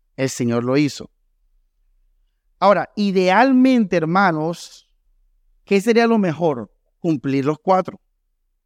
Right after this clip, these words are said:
Agradar a Dios en Cristo, eh,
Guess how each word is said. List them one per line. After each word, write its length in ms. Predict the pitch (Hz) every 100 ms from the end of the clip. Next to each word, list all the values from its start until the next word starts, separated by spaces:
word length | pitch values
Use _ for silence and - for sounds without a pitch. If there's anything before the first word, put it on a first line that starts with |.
| -
Agradar 520 | 131 143 123 123 135
a 80 | 160
Dios 300 | 160 151 170
en 80 | 156
Cristo, 640 | 160 147 - 156 160 156 _ _ _ _ _ _ -
eh, 560 | 135 131 123 120 104